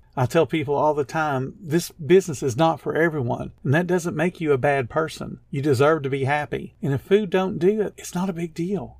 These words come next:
Find something that does make you happy. Life's too short to work at this business for twenty or thirty years and hate it. If you find yourself hating it, sell the equipment and go find something you love to do. The business is worth it, but it's not worth it to everybody.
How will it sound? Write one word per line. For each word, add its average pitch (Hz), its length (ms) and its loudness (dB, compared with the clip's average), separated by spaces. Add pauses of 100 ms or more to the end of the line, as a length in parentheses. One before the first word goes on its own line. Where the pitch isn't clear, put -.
Find 156 200 0
something 175 280 0
that 135 80 -4
does 151 240 -2
make 131 220 -4
you 127 60 -2
happy. 127 540 -4
Life's 135 300 -2
too 196 160 0
short 185 380 2
to 135 120 -4
work 143 300 2
at 135 80 -6
this 139 180 -2
business 131 420 0
for - 140 -8
twenty 147 300 -4
or 131 60 -2
thirty 135 280 0
years 131 500 0
and 123 140 0
hate 135 380 0
it. - 240 -10 (160)
If 131 180 -10
you 131 80 -4
find 156 300 0
yourself 160 380 -2
hating 160 360 -2
it, 127 140 -8
sell 160 260 -2
the 165 140 -4
equipment 151 540 -4
and 135 80 -6
go 151 140 -2
find 143 280 -6
something 147 280 -6
you 143 120 -4
love 147 240 -2
to 147 80 -8
do. 143 460 -4 (500)
The 131 80 -8
business 147 500 0
is 113 160 -4
worth 151 340 2
it, - 220 -8 (100)
but 123 120 -2
it's 110 100 -2
not 127 200 -2
worth 135 220 0
it - 120 -8
to - 120 -12
everybody. 120 600 -6